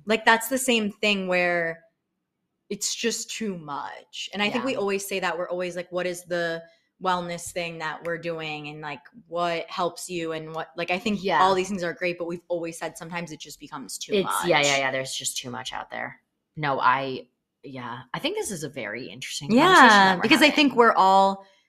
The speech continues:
Speaker 1: at our age so overloaded with all of this stuff
Speaker 2: A
Speaker 1: and
Speaker 2: hundred percent,
Speaker 1: content that
Speaker 2: yeah.
Speaker 1: it's just, like, interesting. I'm wondering, like, if it helps people or hurts people or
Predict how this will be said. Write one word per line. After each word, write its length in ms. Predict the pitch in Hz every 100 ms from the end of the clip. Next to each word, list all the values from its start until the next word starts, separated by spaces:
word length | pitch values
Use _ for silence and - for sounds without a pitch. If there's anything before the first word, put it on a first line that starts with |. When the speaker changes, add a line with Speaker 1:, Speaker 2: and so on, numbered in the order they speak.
| -
Speaker 1:
at 120 | 190
our 160 | 180 170
age 440 | 165 165 170 165 -
so 360 | 196 175 165
overloaded 640 | - 156 151 180 196 202 220
with 160 | 233
all 200 | 240 233
of 80 | 233
this 240 | 240 240 -
stuff 200 | 240 233
Speaker 2:
A 20 |
Speaker 1:
and 120 | 190
Speaker 2:
hundred 180 | 180 180
percent, 180 | 170 175
Speaker 1:
content 340 | 170 220 220
that 300 | 190 180 175 -
Speaker 2:
yeah. 60 |
Speaker 1:
it's 100 | 180
just, 200 | - 180
like, 120 | 180 -
interesting. 680 | 170 170 165 175 165 160 160 _ _ _ _ -
I'm 180 | 185 175
wondering, 380 | 175 170 165
like, 160 | 160 156
if 80 | 156
it 120 | -
helps 280 | 180 160 -
people 380 | 160 156 151 143
or 120 | 135
hurts 260 | 180 170 -
people 280 | 165 - 156
or 560 | 156 156 139 135 147